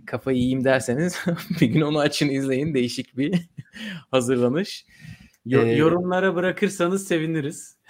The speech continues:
Speaker 1: <laughs>
Speaker 2: Bulanlar,
Speaker 1: Aynen.
Speaker 2: video kaydı olanı.
Speaker 1: Evet, biz de özlemiştik. Arayı bu kadar açmayalım gerçekten. Avustralya öncesi bir şeyler yaparız. Belki ondan önce yaparız. Quizler geri döner.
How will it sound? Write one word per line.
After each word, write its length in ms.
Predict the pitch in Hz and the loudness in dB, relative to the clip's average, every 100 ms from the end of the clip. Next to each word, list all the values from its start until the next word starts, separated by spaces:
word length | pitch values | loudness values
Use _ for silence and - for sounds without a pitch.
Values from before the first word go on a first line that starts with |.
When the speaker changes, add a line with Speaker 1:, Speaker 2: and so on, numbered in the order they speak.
| 175 - | -8 -6
Speaker 1:
<laughs> 300 | 156 - - | -8 -2 4
Speaker 2:
Bulanlar, 600 | 156 151 143 139 139 151 | 6 6 6 2 2 0
Speaker 1:
Aynen. 120 | 135 | -4
Speaker 2:
video 300 | 135 139 135 | -2 -2 -2
kaydı 320 | 135 131 127 | -2 -2 0
olanı. 440 | 127 123 120 127 - _ _ _ - - - - _ | 0 -2 -4 -8 -12 _ _ _ -20 -20 -20 -20 _
Speaker 1:
Evet, 280 | 123 120 120 | 2 2 2
biz 120 | 117 | 0
de 60 | 131 | 2
özlemiştik. 680 | 120 123 120 - - - _ _ _ - _ _ | 2 0 -2 -6 -10 -10 _ _ _ -20 _ _
Arayı 260 | 127 135 139 | 0 2 2
bu 60 | |
kadar 220 | 147 139 | 0 2
açmayalım 580 | 143 139 - 127 151 202 _ | 2 0 -2 -2 -4 -10 _
gerçekten. 680 | 127 117 - 107 113 165 220 _ | -8 -6 -8 -8 -6 -6 -8 _
Avustralya 500 | 127 127 139 139 131 | -8 -6 0 0 2
öncesi 640 | 131 123 120 - 180 285 _ _ _ - - _ 160 _ - _ - | 0 -2 -6 -4 -4 -4 _ _ _ -14 -14 _ -20 _ -20 _ -16
bir 100 | 156 | -4
şeyler 240 | 165 160 | 0 2
yaparız. 360 | 156 160 131 120 | 2 0 -2 0
Belki 360 | 135 139 147 | -2 0 -2
ondan 220 | 135 139 | -2 -2
önce 200 | 135 127 | -2 0
yaparız. 560 | 123 120 107 113 - - - | -2 0 -4 -6 -12 -16 -20
Quizler 440 | - 147 135 143 139 | -4 -2 2 2 2
geri 260 | 131 127 | 0 -4
döner. 520 | 120 113 104 - - | -2 -4 -6 -10 -18